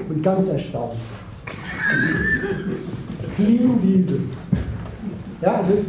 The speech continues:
so ist dann der Umgang mit solchen Grenzwerten. Jetzt ist man richtig ausdrücklich dabei, solche Grenzwerte als Geschäftsmittel zu benutzen.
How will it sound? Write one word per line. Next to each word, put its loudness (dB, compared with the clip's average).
so 4
ist 2
dann 4
der 4
Umgang 4
mit 4
solchen 2
Grenzwerten. 2
Jetzt 0
ist -2
man 4
richtig 2
ausdrücklich 2
dabei, 0
solche 4
Grenzwerte 2
als 0
Geschäftsmittel 4
zu 2
benutzen. 2